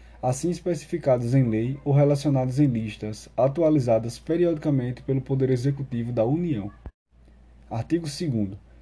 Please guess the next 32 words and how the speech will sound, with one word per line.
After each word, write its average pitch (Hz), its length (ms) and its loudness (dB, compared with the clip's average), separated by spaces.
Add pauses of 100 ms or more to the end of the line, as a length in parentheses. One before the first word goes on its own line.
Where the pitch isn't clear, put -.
Ficam 175 300 -2
proibidas, 123 720 0
em 131 120 -2
todo 151 240 0
o - 20 -4
território 143 440 0
nacional, 107 600 -4
as 139 220 2
drogas, 101 540 0
bem 120 220 -2
como 147 240 -2
o 151 60 -6
plantio, 131 560 -2
a 131 80 2
cultura, 113 680 -4
a 123 80 -2
colheita 107 680 -2
e 135 100 -2
a 139 40 4
exploração 143 560 0
de 135 120 2
vegetais 139 800 0
e 139 100 -4
substratos 131 680 -2
dos 131 180 -6
quais 101 320 -4
possam 113 300 -8
ser 143 180 -2
extraídos 139 600 -4
ou 131 100 0
produzidas 117 640 -4
drogas, 104 480 -6